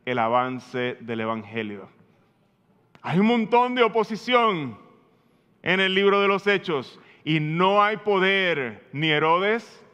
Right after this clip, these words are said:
ni ninguno de los gobernantes, que pueda detener el avance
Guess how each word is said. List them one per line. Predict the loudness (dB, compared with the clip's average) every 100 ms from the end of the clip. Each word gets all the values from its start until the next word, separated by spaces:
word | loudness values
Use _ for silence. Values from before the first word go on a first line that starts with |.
| _ _ _ _ _
ni | -2 0
ninguno | 2 0 0 2 4
de | 4
los | 2
gobernantes, | 0 2 2 2 0 -2 -6 -12 -14 -20 -20 _ _ _ _ _
que | -4
pueda | -2 0 2 2 0
detener | -2 -2 -2 0 -2 -4 -10 -20 _ _
el | -2 0
avance | 2 0 -2 -6 -4 0 0